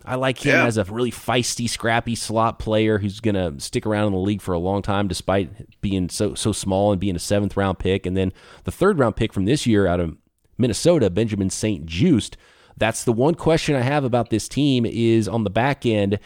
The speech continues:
Speaker 1: and will they be able to, be able to cover guys? 'Cause they don't have to cover for long with how good that defensive line is, and, uh, that'll really complete – that defense if the young guys like that take that step this year and, uh, solidify the back end.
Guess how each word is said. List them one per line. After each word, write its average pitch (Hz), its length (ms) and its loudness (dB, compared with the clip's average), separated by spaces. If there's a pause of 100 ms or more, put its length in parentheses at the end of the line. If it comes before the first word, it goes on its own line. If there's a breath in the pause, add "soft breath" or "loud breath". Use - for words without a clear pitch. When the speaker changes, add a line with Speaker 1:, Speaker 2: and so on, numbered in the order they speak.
(280 loud breath)
Speaker 1:
and 104 320 0
will 127 120 6
they 151 100 6
be 139 100 2
able 135 140 4
to, - 60 -6 (320)
be 131 100 2
able 127 120 2
to 107 60 0
cover 143 260 0
guys? 82 240 0
'Cause 104 140 0
they 143 60 4
don't 196 100 2
have 214 120 2
to - 60 -4
cover 175 260 0
for - 160 -6
long 135 200 2
with 117 100 0
how 117 120 2
good 110 180 2
that 101 180 0
defensive 95 440 -2
line 107 260 2
is, 113 340 2
and, 95 320 -2
uh, 90 100 2
that'll 95 240 0
really 110 280 2
complete – - 800 -6 (460)
that 92 260 -2
defense 98 480 -4
if 92 180 -4
the 95 100 -2
young 98 200 2
guys 90 240 -2
like 85 140 -4
that 80 200 -2
take - 180 -4
that 78 180 -2
step - 280 -4
this - 240 -6
year 78 280 -4
and, 80 260 -4
uh, 73 240 -4
solidify 92 600 -2
the 78 100 -6
back 78 260 -6
end. - 200 -18